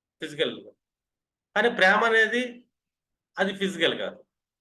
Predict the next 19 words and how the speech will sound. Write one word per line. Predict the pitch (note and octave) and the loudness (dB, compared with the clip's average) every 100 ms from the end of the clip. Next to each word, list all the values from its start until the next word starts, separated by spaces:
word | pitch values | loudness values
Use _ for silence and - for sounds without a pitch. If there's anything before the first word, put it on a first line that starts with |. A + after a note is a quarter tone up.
| _ C#3 | _ -2
నాన్ | D3 D3 | -2 -2
ఫిజికల్. | B2+ A2 G2 F#2+ A2 | -8 -12 -12 -12 -2
దాన్ని | C#3+ C#3 B2+ | 0 2 0
ఏం | A2 | -2
చేయలేడు | G2 F#2+ F#2+ | -8 -12 -14
మనం. | F#2+ _ _ _ _ _ _ - | -20 _ _ _ _ _ _ -6
ఒక | C3+ C#3+ | -2 0
మనిషిలో | D3 E3 | -2 -2
ఉండే | D#3 C#3 | -2 0
లవ్ని | C#3 D#3+ C3+ | 0 0 -2
ఏం | A#2 | -4
చేయలేడు, | G2 F#2+ - _ _ _ - | -10 -12 -18 _ _ _ -10
ఇంటెలిజెన్స్ని | C#3 E3 D#3+ D3+ D3+ B2+ | -2 0 2 0 -2 -4
ఏం | A#2 | -4
చేయలేడు. | G#2 G2 F#2+ _ _ _ _ _ _ _ _ _ _ _ _ _ _ _ _ _ - | -8 -12 -20 _ _ _ _ _ _ _ _ _ _ _ _ _ _ _ _ _ -4
ఫిజికల్ | G3 C#4 B3 | 0 4 6
ఎలిమెంట్ని | A#3+ B3 A#3+ A#3+ | 4 4 2 0
దగ్ధం | B2 A#2 G2 | -2 -6 -10
చేయగలడు. | F#2 F2+ | -12 -14